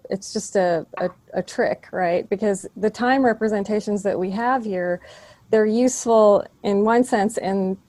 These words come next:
in building space, in building our sense of space, and then later they become useful in building context. So there really isn't a sense of, of incremental time that allows us to position things. I mean, uh, well, how do you, how do we think about that? 'Cause there's many different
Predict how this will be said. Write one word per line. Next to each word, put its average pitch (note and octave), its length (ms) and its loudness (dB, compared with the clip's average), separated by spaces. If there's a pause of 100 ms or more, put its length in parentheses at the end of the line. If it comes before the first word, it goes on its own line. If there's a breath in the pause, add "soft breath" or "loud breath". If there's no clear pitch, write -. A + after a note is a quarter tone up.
(360)
in F#3+ 120 -2
building G3 320 4
space, D#3+ 640 -4
in F#3+ 140 -6
building F3+ 280 0
our F#3 100 -2
sense F#3 300 -6
of F3+ 60 -10
space, - 380 -4
and G3 140 -2
then F#3+ 300 0 (240)
later A3 300 4
they F#3+ 120 4
become G3 300 0
useful F#3 380 -2
in F3 100 -4
building F3+ 340 0
context. - 840 -6 (320 soft breath)
So - 140 0
there A#3+ 140 4
really C#4+ 280 4
isn't A3+ 320 2
a G#3 80 2
sense G#3 320 -2
of, F#3 240 0 (1000)
of G3 240 2
incremental G#3+ 640 0
time G3 480 -2
that F3+ 100 2
allows F3+ 400 4
us G3 160 0
to G#3 100 -6
position G3 680 -2
things. E3 680 -4
I A3+ 40 0
mean, A#3+ 120 2
uh, A3 80 4
well, G3 340 4
how A#3 140 -2
do D4 100 0
you, - 60 -6
how C4 220 2
do D4 100 -2
we C4+ 100 -4
think A#3 160 -4
about F#3 280 -4
that? - 200 -8
'Cause G#3+ 100 -12
there's G#3+ 240 -4
many C#4 260 0
different A3+ 400 -2